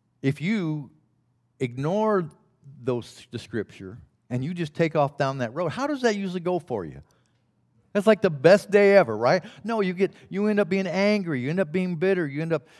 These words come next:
end up not doing some great things maybe you could have. You don't enjoy your family. So these things, these things happen. And so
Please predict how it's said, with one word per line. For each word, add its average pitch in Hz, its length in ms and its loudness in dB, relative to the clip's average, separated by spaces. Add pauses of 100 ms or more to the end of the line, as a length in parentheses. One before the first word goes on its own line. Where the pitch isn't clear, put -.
(140)
end 170 120 0
up 151 120 0
not 165 380 0
doing 170 260 -2
some 135 320 -8
great 156 300 -2
things 175 260 -6
maybe 165 240 0
you 156 100 -2
could 185 220 -4
have. 139 80 -2
You 131 100 -8
don't 165 180 -6
enjoy 160 360 -8
your 156 180 -4
family. 160 680 -4 (260)
So - 140 -4
these 190 280 0
things, 196 340 -2 (160)
these 160 220 -2
things 175 200 -4
happen. 165 300 0
And 143 100 -2
so 165 280 -4